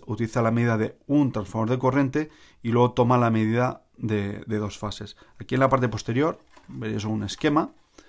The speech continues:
¿vale? Si lo veis aquí, donde aquí te indica la conexión del transformador de corriente, que la haríamos por aquí, ¿vale? Que aquí te indica que es-, debería estar en la fase,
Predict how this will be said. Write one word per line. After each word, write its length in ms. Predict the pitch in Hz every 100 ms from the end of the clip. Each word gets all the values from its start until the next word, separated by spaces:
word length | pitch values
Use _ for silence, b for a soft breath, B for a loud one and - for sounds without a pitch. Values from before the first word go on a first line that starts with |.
| b b b b b _
¿vale? 300 | - 127 143
Si 140 | - 127
lo 80 |
veis 160 | 123 110
aquí, 380 | 107 139 - - - b b b b -
donde 320 | - 117 120 -
aquí 220 | 101 120
te 100 | 110
indica 380 | 113 107 98 -
la 200 | - 101
conexión 520 | - 104 - 127 107 - -
del 160 | 131 107
transformador 400 | 98 - 107 110
de 40 |
corriente, 380 | 107 123 139 175
que 80 | 113
la 300 | 98 85 98
haríamos 320 | 107 107 -
por 180 | 113 117
aquí, 300 | 127 180 -
¿vale? 260 | 117 123
Que 300 | 127 120 127 _
aquí 280 | 113 107 127
te 100 | 127
indica 320 | 123 127 139
que 80 | 123
es-, 180 | 110 -
debería 320 | 123 113 123
estar 340 | 127 - 135 -
en 180 | - 110
la 100 | 107
fase, 560 | - 123 - 139 139